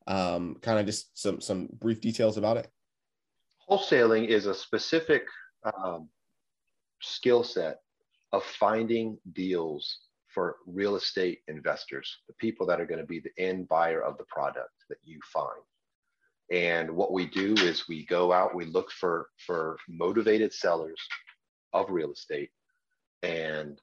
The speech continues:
Speaker 2: um, buy their, and contract their properties to buy, and then sell the contract to the end buyer of the product. And, um, that person usually, the, the end buyer will be a,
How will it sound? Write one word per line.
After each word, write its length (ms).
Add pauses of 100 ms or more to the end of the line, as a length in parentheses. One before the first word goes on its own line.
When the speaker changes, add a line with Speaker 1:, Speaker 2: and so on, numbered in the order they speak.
Speaker 2:
um, 460 (260)
buy 260
their, 260 (280)
and 160 (140)
contract 580
their 140
properties 580
to 80
buy, 360 (680)
and 180
then 280
sell 320
the 100
contract 800 (600)
to 460 (200)
the 140
end 200
buyer 300
of 80
the 60
product. 440 (720)
And, 460 (600)
um, 340 (140)
that 240
person 380
usually, 360
the, 140 (100)
the 180
end 200
buyer 320
will 220
be 420
a, 380